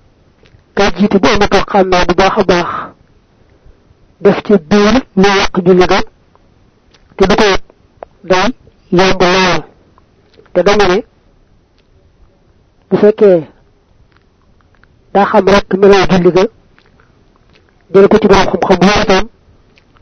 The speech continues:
balaa julli ga baax, day mucc ci dara lu koy yàq ca biir.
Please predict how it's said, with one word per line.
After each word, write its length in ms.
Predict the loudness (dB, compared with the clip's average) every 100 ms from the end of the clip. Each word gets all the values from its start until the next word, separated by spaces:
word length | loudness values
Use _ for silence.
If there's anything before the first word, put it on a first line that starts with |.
| _ _ _ _ _ _ _ _ 0
balaa 220 | 2 2
julli 200 | 2 2
ga 220 | 0 0
baax, 260 | 0 -2 -4 -10 -14 _ -2
day 140 | 0 2
mucc 180 | -2 -4 -4
ci 180 | -4 -4 _ _ _ _ _ _ _ -6
dara 440 | 0 2 2 -2 -6 _ _
lu 160 | -4 -2 0
koy 160 | 0 0
yàq 220 | -2 -4 -8 -10 -14 _ _ -2
ca 140 | -2 2
biir. 480 | 2 2 0 -8